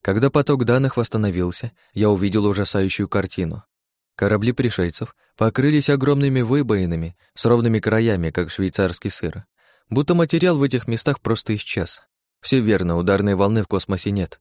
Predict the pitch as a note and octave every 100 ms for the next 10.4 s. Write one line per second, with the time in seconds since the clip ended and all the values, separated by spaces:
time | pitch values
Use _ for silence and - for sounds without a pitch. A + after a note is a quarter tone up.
0 | - C#3+ B2 G#2 A2+ A2 - G2 G2+ F#2
1 | F2 E2 F#2 - G2+ E2 E2 _ _ -
2 | A#2 A#2 A2+ G2 G#2+ A2 - F#2 F2 E2+
3 | F2 G2+ F2+ E2+ F2 D#2 - F2+ - _
4 | _ _ _ _ _ - G2+ C#3 E3 D#3
5 | D3 D3 B2+ B2+ A#2+ - A#2 C3 G2+ -
6 | _ _ - G2+ G2 C#3 B2+ G#2+ G#2+ G#2
7 | B2 A2 G2+ F#2 F2+ E2 D#2+ E2 G#2 _
8 | _ _ - A2 A#2+ D3+ D#3+ C#3+ C3+ A2
9 | G2+ A#2 A#2 G2+ F2+ F#2+ - F2+ F2 E2
10 | F2 F2 -